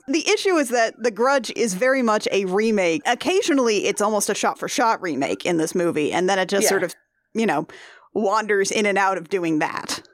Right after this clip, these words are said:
Speaker 1: The Grudge was actually fast-tracked in production because The Ring did so well as a remake of Ringu.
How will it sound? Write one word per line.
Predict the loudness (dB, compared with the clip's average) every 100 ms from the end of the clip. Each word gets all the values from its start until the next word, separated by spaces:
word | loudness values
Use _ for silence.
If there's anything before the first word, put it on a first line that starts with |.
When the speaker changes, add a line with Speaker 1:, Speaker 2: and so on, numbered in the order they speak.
| -6
Speaker 1:
The | -2 0
Grudge | 0 2 0 0 0
was | 0 0 0
actually | 0 0 -2
fast-tracked | 0 0 0 0 2 0 -4 -4
in | -2 0
production | 0 0 0 0 0 0
because | -2 0 0 0 -2 -4 -4
The | -2 0 0
Ring | 0 2 2 2
did | 0 0
so | 0 0 2
well | 2 2 2
as | 0 0
a | 0
remake | 2 0 0 -2
of | -2
Ringu. | 0 2 2 2